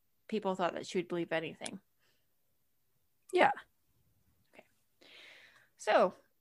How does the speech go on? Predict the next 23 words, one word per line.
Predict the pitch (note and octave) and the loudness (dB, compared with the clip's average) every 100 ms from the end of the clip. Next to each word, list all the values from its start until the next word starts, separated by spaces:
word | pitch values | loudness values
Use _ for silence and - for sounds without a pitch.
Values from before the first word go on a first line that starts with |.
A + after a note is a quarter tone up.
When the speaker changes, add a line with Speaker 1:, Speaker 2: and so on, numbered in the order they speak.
| - | -8
Speaker 1:
here | A3 C#4+ D#4+ F4 F#4 - | -2 0 0 0 -2 -4
we | C#4 D4+ | -4 -2
get | C4 A#3 | -2 -2
into | A#3 A#3+ G#3 | -2 -4 -4
W, | G3+ G3 F#3+ F#3 F#3 A3+ | -4 0 0 0 -4 -4
George | A3 G#3 G3 | -2 -2 -2
W. | - G3 F#3+ | -2 0 0
Bush | F3+ F#3 G3 - | 0 -2 -2 -4
and | F3+ F#3 F#3+ | -8 -4 -4
where | F3 E3+ | -6 -8
he | - - A#3+ | -10 -6 -4
is | G#3 F3+ E3 | -2 -6 -8
involved. | F3+ - - - - _ _ _ _ _ _ _ _ _ | -8 -8 -10 -14 -20 _ _ _ _ _ _ _ _ _
Well, | - A#3 A3 E4+ - - | -6 -2 -2 -4 -10 -14
there | B3+ D#4+ F#4+ | -4 -2 -2
is | - C#4+ A#3+ | -2 -2 0
this | A3+ A#3 - - _ _ _ _ _ _ _ _ _ _ _ | 0 0 -2 -12 _ _ _ _ _ _ _ _ _ _ _
photo | G#3+ F3+ - - F#3+ | -2 -2 -4 -6 -8
going | F#3+ F#3 G3 | -8 -6 -6
around | A#3 G#3 F3 F#3 B3 F4 - _ _ _ _ _ - | -6 -2 -2 -2 -4 -4 -10 _ _ _ _ _ -6
that, | A#3 A3+ A3 A3 | 2 4 2 2
uh, | A3+ G#3+ G#3 G3 - | 2 2 2 0 -4
shows | - - C#4 A3+ F#3 F3+ G#3 - | -12 -2 2 4 2 0 -6 -10